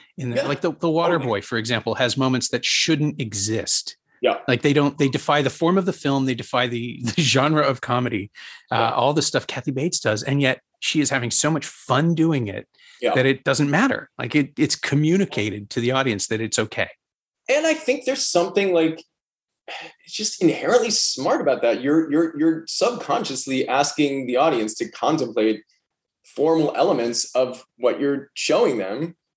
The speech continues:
Speaker 2: which in a dumb comedy is, is like, I, I think at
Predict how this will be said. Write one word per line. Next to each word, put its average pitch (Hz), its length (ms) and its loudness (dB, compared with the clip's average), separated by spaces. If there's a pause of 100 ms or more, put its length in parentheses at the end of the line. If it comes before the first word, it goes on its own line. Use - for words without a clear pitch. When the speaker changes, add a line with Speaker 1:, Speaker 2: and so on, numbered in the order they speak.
Speaker 2:
which 196 460 -2
in 202 140 0
a 202 60 2
dumb 170 360 0
comedy 180 420 2
is, - 240 -4
is 127 220 -10
like, 135 260 -4 (100)
I, 123 140 -4 (100)
I 110 80 -2
think 196 280 2
at - 140 0